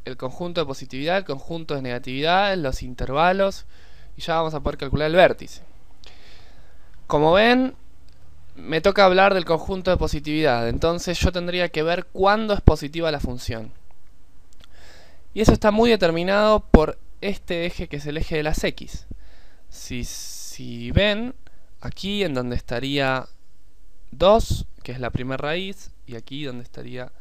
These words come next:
seis, la segunda raíz, sucede que la función cambia de signo. Aquí es positiva, y a partir de que corta este punto,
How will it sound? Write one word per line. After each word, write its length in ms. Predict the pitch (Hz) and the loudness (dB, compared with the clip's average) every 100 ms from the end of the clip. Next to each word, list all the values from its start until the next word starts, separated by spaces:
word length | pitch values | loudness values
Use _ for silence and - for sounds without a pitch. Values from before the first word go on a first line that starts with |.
| - - - - | -12 -12 -12 -12
seis, 400 | - 156 156 - | -6 -4 -4 -4
la 260 | 120 123 - - - - - | -4 -4 -8 -10 -12 -12 -12
segunda 460 | - 147 156 160 160 | -8 -4 -4 -2 -2
raíz, 460 | 175 190 190 - - - - - | 0 -2 -4 -8 -10 -12 -10 -10
sucede 580 | 165 160 185 185 185 | -8 -4 -2 0 0
que 260 | 185 147 156 | 0 0 0
la 120 | 151 | 2
función 340 | 131 131 160 165 | 0 -2 -6 -4
cambia 320 | 170 175 170 | -2 0 0
de 80 | 175 | -2
signo. 340 | 190 120 123 - - - - - - - - - - - | -4 -6 -6 -8 -8 -12 -12 -12 -12 -12 -10 -12 -10 -10
Aquí 260 | 127 190 | -10 0
es 80 | 202 | 6
positiva, 800 | 190 175 175 - 220 226 233 247 - - - | 6 6 0 -4 0 2 2 0 -8 -10 -10
y 80 | - | -6
a 80 | 131 | 2
partir 320 | 131 143 165 | 4 2 -4
de 140 | 175 151 | -4 -6
que 160 | 135 - | -8 -8
corta 380 | - 190 196 190 | -2 0 0 0
este 180 | 180 175 | -2 0
punto, 600 | 180 190 190 190 196 - | 0 0 -2 -4 -4 -4